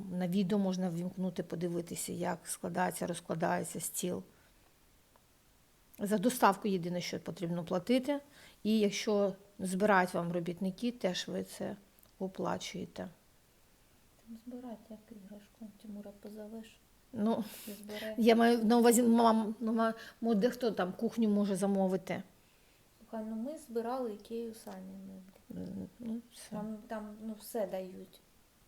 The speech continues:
Speaker 2: щоб
Speaker 1: Все
Speaker 2: зібрати.
Speaker 1: дають?
Speaker 2: Там, та, там спеціально
Speaker 1: Мгм.
Speaker 2: такі, ну, її не складно збирати, там інструкції, ну, зрозумілі. Ну, вся всі столи
Speaker 1: Всі,
Speaker 2: є.
Speaker 1: подожди, от, оцей, по-моєму, на-, тільки білий. Три п'ятдесят, п'ятсот дев'яносто дев'ять.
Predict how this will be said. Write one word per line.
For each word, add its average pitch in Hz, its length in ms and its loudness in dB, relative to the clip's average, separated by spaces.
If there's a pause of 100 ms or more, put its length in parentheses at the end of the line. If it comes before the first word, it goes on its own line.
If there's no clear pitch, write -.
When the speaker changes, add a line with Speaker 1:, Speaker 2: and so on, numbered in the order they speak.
(540)
Speaker 2:
щоб 208 200 -20
Speaker 1:
Все 196 100 -6
Speaker 2:
зібрати. 247 180 6
Speaker 1:
дають? 196 400 2 (120)
Speaker 2:
Там, 247 220 -8
та, 311 260 -4
там 233 260 -10
спеціально 240 360 -12 (100)
Speaker 1:
Мгм. 208 440 0
Speaker 2:
такі, 220 300 -10 (180)
ну, 226 140 -10
її 254 340 -6
не 247 140 -8
складно 240 360 -10 (100)
збирати, 214 440 -12
там 208 160 -12
інструкції, 214 800 -14 (100)
ну, 202 140 -14 (440)
зрозумілі. 214 560 -12 (100)
Ну, 262 100 -10
вся 247 200 -12
всі 226 300 -12
столи 185 320 -14
Speaker 1:
Всі, 180 300 -4
Speaker 2:
є. - 80 -6
Speaker 1:
подожди, 233 560 2
от, - 380 -4
оцей, 214 340 0
по-моєму, 180 520 -8 (140)
на-, 190 200 -6 (760)
тільки - 260 -6
білий. 185 460 2 (1080)
Три 226 180 2
п'ятдесят, 196 600 -2
п'ятсот 214 260 0
дев'яносто 208 380 -2
дев'ять. 180 540 -2